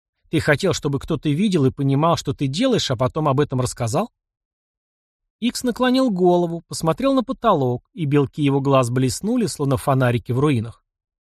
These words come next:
"Может, немного", — ответил он, — "совсем немного. Ты должен был увидеть и написать. Они были злые". "Кто был злой?" Когда Икс снова посмотрел на телефон, Томми разглядел цифры за диагональной трещиной на экране.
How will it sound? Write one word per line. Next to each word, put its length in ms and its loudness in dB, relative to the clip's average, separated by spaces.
"Может, 320 0
немного", — 640 0
ответил 480 -4
он, — 160 -8
"совсем 380 -2
немного. 440 -2
Ты 100 2
должен 320 0
был 140 0
увидеть 580 -4
и 80 -4
написать. 720 -4
Они 180 2
были 200 0
злые". 360 -6
"Кто 200 -2
был 160 0
злой?" 300 -6
Когда 300 4
Икс 260 0
снова 280 -2
посмотрел 460 -2
на 100 4
телефон, 520 0
Томми 240 0
разглядел 460 0
цифры 380 -4
за 140 -2
диагональной 640 0
трещиной 500 -4
на 140 -2
экране. 500 -4